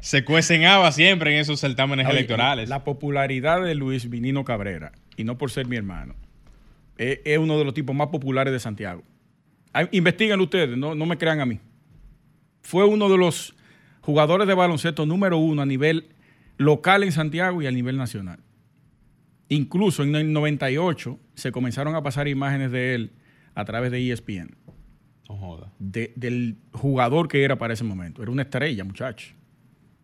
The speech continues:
Speaker 2: Brillante. Una popularidad increíble. Entonces, él aprovechó eso, aparte de un trabajo social que venía haciendo. Cuando él viajaba a Estados Unidos, traía dos maletas de tenis.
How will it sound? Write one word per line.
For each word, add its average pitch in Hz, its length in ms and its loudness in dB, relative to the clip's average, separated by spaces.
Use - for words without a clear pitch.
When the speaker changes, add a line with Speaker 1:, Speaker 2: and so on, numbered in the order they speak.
Speaker 2:
Brillante. 90 600 -4
Una 120 120 -4
popularidad 127 460 -2
increíble. 131 520 -2
Entonces, 123 440 -4
él 127 80 0
aprovechó 139 520 2
eso, 143 280 0
aparte 123 320 -2
de 127 60 0
un 131 80 -2
trabajo 127 280 0
social 123 300 -4
que 127 60 -6
venía 127 260 -2
haciendo. 127 460 -2
Cuando 131 220 0
él 160 40 4
viajaba 170 280 6
a - 20 6
Estados 160 300 2
Unidos, 156 280 0
traía 151 400 0
dos 156 240 2
maletas 147 420 4
de 123 100 -2
tenis. 98 280 -10